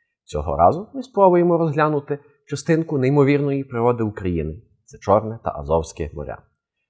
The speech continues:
В певній мірі можемо взяти на себе роль руйнівників міфів і показати, що не лише моря Тихого та Індійського океанів, які насичені коралами та суперрибками, а й наші Чорні та Азовське моря мають чим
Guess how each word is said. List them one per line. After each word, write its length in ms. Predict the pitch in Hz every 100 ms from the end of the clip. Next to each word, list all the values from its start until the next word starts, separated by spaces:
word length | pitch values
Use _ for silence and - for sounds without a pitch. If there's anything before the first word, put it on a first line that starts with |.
| _
В 40 |
певній 300 | - 78 76
мірі 440 | 78 85 123 190 -
можемо 340 | - 127 120 113
взяти 280 | 101 92 -
на 100 | 80
себе 260 | - 85
роль 220 | 87 113 110
руйнівників 680 | 110 117 120 117 113 131 113
міфів 440 | 107 104 - - _ _ _
і 80 | 190
показати, 640 | 190 175 123 104 78 -
що 200 | - 175
не 120 | 180
лише 460 | 180 170 139 85 71 - _ -
моря 280 | 127 120 92
Тихого 480 | 101 92 76 73
та 140 | 65 92
Індійського 640 | 98 80 95 95 - 85
океанів, 540 | 76 71 80 85 78 80 _ -
які 220 | 78 107
насичені 500 | 87 - 92 - 80
коралами 640 | - 98 92 87 87 95 - _
та 80 | 143
суперрибками, 1000 | 139 117 90 82 - 98 117 - 113 123 - _ _ -
а 80 | 175
й 80 | 165
наші 400 | 143 123 - -
Чорні 440 | - 95 73 69
та 100 | 82 78
Азовське 480 | 76 69 65 -
моря 300 | 69 78 117
мають 400 | 131 92 131 143 - -
чим 280 | 120 110